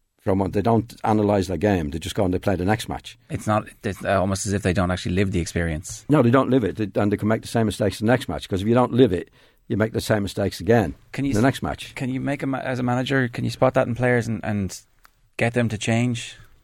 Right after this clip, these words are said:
Speaker 1: Well, you, well, they, they can only, it's a gradual change. You can't get, it's not a dramatic change. Like, it, like, I felt dealing with players, they had to know what, they had to understand what you were on about.
Speaker 2: Yeah.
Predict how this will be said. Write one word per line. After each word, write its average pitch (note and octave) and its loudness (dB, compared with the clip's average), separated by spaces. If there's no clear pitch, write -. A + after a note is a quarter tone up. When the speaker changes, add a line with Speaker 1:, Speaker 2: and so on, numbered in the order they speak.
Speaker 1:
Well, G#3 4
you, F3+ -6
well, F#3 -2
they, E3+ 0
they D3+ -6
can F3 0
only, G3+ -2
it's D#3 -4
a - -2
gradual D3+ 0
change. C3+ 2
You F#2 -8
can't C3+ 0
get, - -2
it's - -12
not E3+ 4
a B2+ 4
dramatic B2 2
change. E2+ -8
Like, G2 -2
it, A#2 -2
like, A2+ 2
I C#3+ 6
felt B2+ 0
dealing B2+ 0
with G2+ -6
players, G#2 -2
they G2 -6
had C3 -2
to A2+ -4
know A2+ 2
what, G#2 0
they G2+ -2
had A2 2
to B2 -6
understand A2 0
what F#2+ -2
you F2+ 0
were E2 0
on C3+ 8
about. D#2 0
Speaker 2:
Yeah. F2 -4